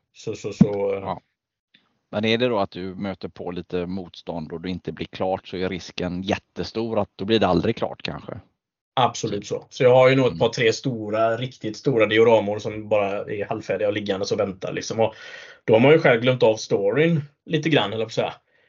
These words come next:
Speaker 1: Och sen kanske det
Speaker 2: Mm.
Speaker 1: kan vara bra, för då inser man, "Shit, hur tänkte jag här? Vilken fånig story."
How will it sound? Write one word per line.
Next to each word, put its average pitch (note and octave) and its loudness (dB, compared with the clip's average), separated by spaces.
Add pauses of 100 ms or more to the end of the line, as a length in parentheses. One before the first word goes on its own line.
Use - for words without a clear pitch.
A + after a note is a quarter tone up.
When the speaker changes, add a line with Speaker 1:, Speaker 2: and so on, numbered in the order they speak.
(180)
Speaker 1:
Och C3 0
sen G#2+ 2
kanske D3 2
det - 2
Speaker 2:
Mm. C4 0
Speaker 1:
kan B3 6
vara A#3 4
bra, E3 6
för D#3 -2
då D#3 4
inser D#3+ -2
man, D3 0
"Shit, E3 -10
hur C#3+ -2
tänkte C3 -2
jag A2 2
här? G#2+ -2
Vilken D3 -2
fånig A#2 0
story." A2+ -2